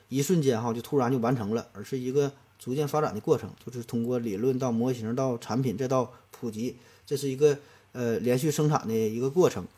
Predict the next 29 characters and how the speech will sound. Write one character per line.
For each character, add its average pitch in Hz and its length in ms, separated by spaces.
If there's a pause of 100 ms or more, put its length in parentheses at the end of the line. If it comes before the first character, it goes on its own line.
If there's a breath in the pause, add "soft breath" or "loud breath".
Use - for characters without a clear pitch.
(340 loud breath)
而 123 100
这 180 100
个 165 120
过 214 160
程 120 180
呢， 120 140
通 151 160
常 127 120
都 139 140
是 131 100
非 135 160
常 127 200
缓 - 260
慢 120 180
的。 98 80 (520 loud breath)
那 165 80
么 160 100
在 175 140
这 190 120
个 170 120
过 180 160
程 165 120
当 165 160
中 135 160
呢， 127 80
我 123 140
们 117 180
就 143 160
会， 143 280